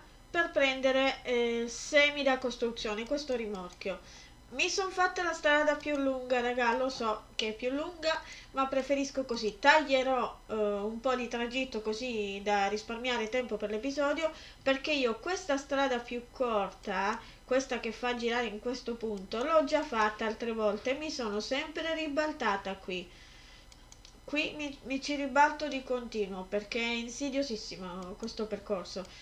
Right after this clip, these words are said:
Preferisco fare quella più sicura di qua e di riuscire ad arrivare, eh,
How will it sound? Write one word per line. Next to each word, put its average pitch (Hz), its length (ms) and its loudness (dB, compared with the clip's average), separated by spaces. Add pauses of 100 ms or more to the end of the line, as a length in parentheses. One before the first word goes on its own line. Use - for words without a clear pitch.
(200)
Preferisco 302 680 2
fare 226 320 0
quella 269 240 2
più 240 140 -6
sicura 233 560 -2
di 247 180 -6
qua 330 360 2 (1300)
e 277 120 4
di 311 140 2
riuscire 302 400 0
ad 269 120 4
arrivare, 247 800 2
eh, 214 500 -2